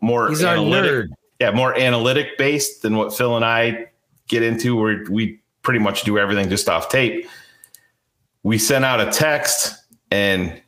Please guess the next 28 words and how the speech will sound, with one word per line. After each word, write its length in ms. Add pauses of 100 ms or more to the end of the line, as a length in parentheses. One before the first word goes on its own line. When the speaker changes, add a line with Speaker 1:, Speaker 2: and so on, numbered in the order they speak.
Speaker 1:
<laughs> 600
everybody, 920 (520)
you 100
know, 60
Speaker 2:
It 20
was 100
Speaker 1:
talking 360
Speaker 2:
October 300
Speaker 1:
about 100
Speaker 2:
twenty-eighth. 1040
Speaker 1:
Yep, 340
it 80
was. 180
It 80
Speaker 2:
We're 100
Speaker 1:
wasn't. 240
Speaker 2:
like 40
Speaker 1:
Yeah, 160
we 60
weren't 220
even 180
in 240
November 420
yet, 380
and 300 (760)
to 240
a 80
man, 520